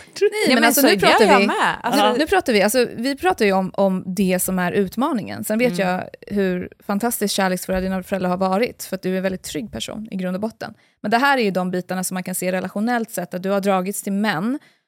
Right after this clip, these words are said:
Speaker 1: som har speglat de här två utmaningarna som du egentligen har haft i din uppväxt.
Speaker 3: Ja.
Speaker 1: Så det ena är ju som sagt prestation, som Alice var inne på. Det andra är hjälpa. Och det som jag tror är kombinationen här, det är också att när du har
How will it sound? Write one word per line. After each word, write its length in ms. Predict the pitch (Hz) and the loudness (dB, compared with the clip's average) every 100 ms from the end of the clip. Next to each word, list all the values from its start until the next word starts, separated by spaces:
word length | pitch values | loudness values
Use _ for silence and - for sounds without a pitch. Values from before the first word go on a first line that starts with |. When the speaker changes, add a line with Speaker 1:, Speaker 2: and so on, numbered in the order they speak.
| - | -8
Speaker 1:
som 200 | - 202 | -4 -2
har 100 | 185 | -2
speglat 960 | 185 - 190 185 190 220 220 - - - _ _ _ - | -4 -2 0 0 0 -2 -2 -10 -16 -16 _ _ _ -2
de 140 | 208 | 0
här 320 | 202 226 226 | 2 2 2
två 340 | 220 - 185 180 | -2 -4 0 0
utmaningarna 520 | 185 208 208 196 180 | -2 -2 -2 -2 -4
som 140 | 180 | -4
du 140 | 180 175 | -4 -4
egentligen 300 | 180 190 196 | -6 -6 -8
har 40 | |
haft 160 | 180 185 | -8 -8
i 40 | |
din 260 | 185 185 196 | -8 -8 -10
uppväxt. 680 | - 196 - 190 208 220 - | -10 -8 -4 -4 -2 -4 -8
Speaker 3:
Ja. 60 | - _ _ - | -20 _ _ -6
Speaker 1:
Så 80 | 220 | -2
det 80 | 220 | 2
ena 300 | 214 233 226 | 2 2 2
är 40 | |
ju 140 | 202 185 | 2 0
som 160 | 190 | -2
sagt 220 | 185 180 | -4 -4
prestation, 460 | - 190 185 202 240 | -4 -4 -4 -2 -2
som 140 | 226 | -2
Alice 240 | 180 180 185 | -4 -4 -4
var 60 | 185 | -4
inne 180 | 175 175 | -6 -4
på. 200 | 208 240 | -2 0
Det 120 | 202 | 0
andra 240 | 185 180 | 0 -2
är 40 | 175 | -2
hjälpa. 600 | 185 196 185 - - 202 _ _ _ _ | -2 -2 -2 -6 -8 -8 _ _ _ _
Och 80 | 208 | -4
det 160 | 226 233 | 0 0
som 160 | 247 | 2
jag 180 | 240 311 | 0 0
tror 200 | 262 233 | 0 0
är 100 | 185 | 0
kombinationen 760 | 196 208 208 196 - 330 320 196 | -2 -2 0 -2 -2 -2 -2 -2
här, 220 | 190 - | -4 -6
det 120 | 208 | -2
är 60 | 240 | 0
också 200 | 247 - | 0 -2
att 140 | 196 | -4
när 340 | 196 214 262 302 | -2 0 2 2
du 120 | 226 | 0
har 440 | 196 185 180 180 | 0 0 0 -4